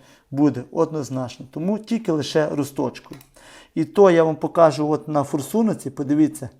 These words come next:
Е, навіть не знаю, чи ще прийдеться форсунки замінювати. Бачите, яка тут виробітка пішла? От я вам покажу оцю сторону. Бачите, вон, виробітки немає. А ось ця сторона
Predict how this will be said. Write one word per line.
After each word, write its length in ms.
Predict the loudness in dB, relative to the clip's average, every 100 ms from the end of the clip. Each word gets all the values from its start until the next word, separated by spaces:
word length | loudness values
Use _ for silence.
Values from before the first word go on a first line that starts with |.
| _ _ _ _ -20 -20 -20 -20 _ _ _ -6
Е, 360 | -2 0 0 0 0
навіть 240 | 0 0
не 100 | -2
знаю, 240 | 0 0 0
чи 120 | 0
ще 160 | -2
прийдеться 440 | -2 0 0 0 -4
форсунки 640 | -4 -4 -4 -4 -2 -4 -4 -16 -20 -14 -12 -12
замінювати. 680 | -6 -4 -2 -2 -2 -4
Бачите, 300 | -2 -2 0
яка 180 | -4 -4
тут 160 | -6 -14 -2
виробітка 460 | 0 0 -2 -14
пішла? 420 | -16 -14 -8 -8 -8 _ _ _ _ _ _ _ _
От 180 | -14 -4
я 140 | -2 0
вам 160 | -2
покажу 520 | -4 -2 -2 0 -2 -4 -16 _ _ _ _ _
оцю 300 | -14 -4 -4
сторону. 480 | -2 2 2 2 -10 -16 -8
Бачите, 300 | -8 -6 -8
вон, 340 | -8 -10 -14 -4
виробітки 500 | -2 -2 -4 -8 -6
немає. 440 | -4 -4 -4 -8 _ _ -20 _
А 80 | -4
ось 140 | -4 0
ця 200 | 0 0
сторона 600 | -2 -4 -2 -4 -4